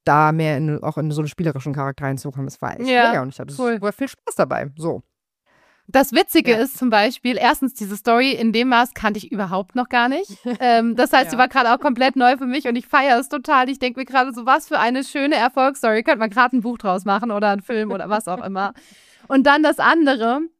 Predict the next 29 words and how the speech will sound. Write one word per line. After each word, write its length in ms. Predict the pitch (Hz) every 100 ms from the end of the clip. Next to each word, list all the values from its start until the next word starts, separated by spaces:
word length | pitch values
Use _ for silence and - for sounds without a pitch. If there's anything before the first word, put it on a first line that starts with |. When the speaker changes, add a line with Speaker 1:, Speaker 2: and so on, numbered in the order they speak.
| _ _ _ _ -
Speaker 2:
ähm, 400 | 233 214 220 214
war 160 | 220
auch 140 | 233 277
noch 100 | 269
mal, 240 | 240 - -
äh, 180 | - 220
wenn 140 | 233
ich 120 | 254
überlegt 420 | 254 226 240 349
hab, 200 | 262 226
also 160 | 226 170
wenn, 140 | 202 202 - _
wenn 400 | 214 208 - 180
du 80 | 226
mich 200 | 330 370
jetzt 160 | 330 -
gefragt 480 | 285 - 185 214
hättest, 440 | 190 180 190 262 -
„Erzähl 300 | 202 - 262
mir 160 | 277
doch 140 | 247 233
mal 180 | 220 214
von 140 | 214
meiner 260 | 196 190 170
Bio“, 300 | - 139 135
ne? 160 | 240
Du 100 | 247
hattest 240 | 208 240
ja 100 | -